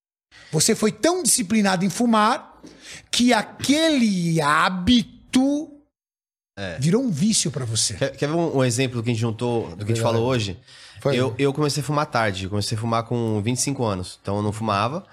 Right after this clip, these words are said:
Speaker 2: E aí participei de um projeto lá na empresa,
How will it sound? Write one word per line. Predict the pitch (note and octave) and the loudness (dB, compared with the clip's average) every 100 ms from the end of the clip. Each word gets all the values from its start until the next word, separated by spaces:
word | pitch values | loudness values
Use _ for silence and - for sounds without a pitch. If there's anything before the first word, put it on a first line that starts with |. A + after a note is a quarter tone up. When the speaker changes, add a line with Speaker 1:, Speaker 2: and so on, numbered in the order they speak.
| - - - - _ | -20 -20 -20 -20 _
Speaker 2:
E | G#2+ | 0
aí | A2+ A2+ A#2+ A#2 A#2 A2 | 2 2 2 2 2 0
participei | A#2+ A2+ A#2+ | -2 -2 -2
de | A2+ | -2
um | A2 | 0
projeto | C#3+ A2+ A#2 D3 - | 0 2 2 0 0
lá | G#2+ A2 | 0 0
na | A2 | 0
empresa, | A2 A2+ C#3+ D#3 E3+ | -2 -2 0 -2 -6